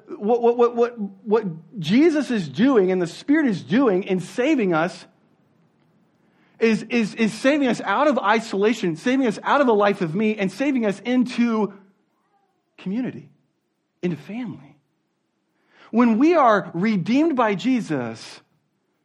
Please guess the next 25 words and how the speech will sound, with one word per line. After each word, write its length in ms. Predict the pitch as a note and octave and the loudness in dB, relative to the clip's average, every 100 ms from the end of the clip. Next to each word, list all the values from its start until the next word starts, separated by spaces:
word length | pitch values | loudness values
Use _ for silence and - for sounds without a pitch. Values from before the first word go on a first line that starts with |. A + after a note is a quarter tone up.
| _ _ _ _ _ _ _ _ _ _ _ _ _ _ | _ _ _ _ _ _ _ _ _ _ _ _ _ _
we 120 | F3+ G3+ | 2 2
are 60 | |
born 320 | F3 G#3 D4 | 2 2 2
again 260 | D4 A3 G#3 | 2 2 -2
and 200 | F3 F3+ | -2 -4
we 80 | E3 | -4
are 80 | C#3 | -4
born 320 | D#3 F#3+ G#3 | -8 -8 -6
into 200 | G3 E3+ | -6 -8
a 60 | |
family. 420 | C#3+ E3 G3 B2 - _ _ _ _ _ _ _ _ _ _ _ - | -10 -12 -12 -14 -18 _ _ _ _ _ _ _ _ _ _ _ -8
This 180 | C4 C4+ | -6 -4
is 140 | A#3 | -4
a 40 | |
good 420 | F#3 - C4 C#4+ A#3 | -4 -4 -4 -4 -2
thing. 180 | D4+ | -2
This 140 | C4 A#3+ | 0 -2
is 120 | A3+ | -2
a 40 | |
powerful 520 | A3 - C4 C4+ B3 A#3 | -4 -4 -2 -2 -2 -2
thing 120 | A#3+ | -2
because 280 | A3 B3+ B3 | 0 0 2
let's 160 | C#4+ | 0
be 160 | C#4+ A#3 | 0 2
honest, 360 | C4+ C4+ F#3 | 2 2 -2